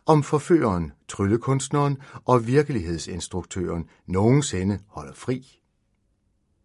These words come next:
Bille August har en intuition, der er så stærk, at den til tider grænser til det overnaturlige. Dels fordi han har en højst usædvanlig evne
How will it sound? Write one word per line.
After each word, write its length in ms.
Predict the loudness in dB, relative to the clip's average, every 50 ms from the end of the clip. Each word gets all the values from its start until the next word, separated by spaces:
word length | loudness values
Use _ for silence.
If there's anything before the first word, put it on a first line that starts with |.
| _ _ _ _ _ _ _ _ _ _ _ _ _ _ _ _ _ _ _ _ 0
Bille 180 | 6 8 10 10
August 380 | 10 10 8 6 4 2 2
har 160 | 0 0 0
en 80 | 0 2
intuition, 680 | 0 0 -2 0 -2 -4 -4 0 0 0 0 0 -2
der 60 | -2
er 160 | -2 -2 -4 -6
så 160 | -6 -8 -10
stærk, 380 | -10 -6 -4 -4 -4 -4 -8 _ -20 -20 -20 -20 -20 _ _
at 160 | 0 0 2 4
den 180 | 4 4 4
til 160 | 2 0 -4
tider 300 | -4 -2 -2 2 2 2
grænser 440 | 0 0 0 0 0 0 -2 -4 -6
til 220 | -6 -6 -8 -6 -4
det 80 | -4
overnaturlige. 920 | -2 -2 -2 0 0 -2 -2 -4 -6 -10 -14 -14 -14 -14 -16 -18 -20 -20 _ _ _ _ _ _ _ _ _ _ _ _ _ _ _ _ _ _ _ _ _ -8
Dels 280 | -2 0 0 0 2 2
fordi 220 | 0 2 4 4
han 180 | 4 4 4 4
har 220 | 4 2 2 2
en 140 | 2 -2 -4
højst 400 | -4 -2 -2 0 0 -2 -6 -8
usædvanlig 640 | -8 -8 -4 -2 -2 0 0 -2 -2 -2 -4 -4 -4
evne 400 | -6 -6 -6 -6 -4 -4 -4 -4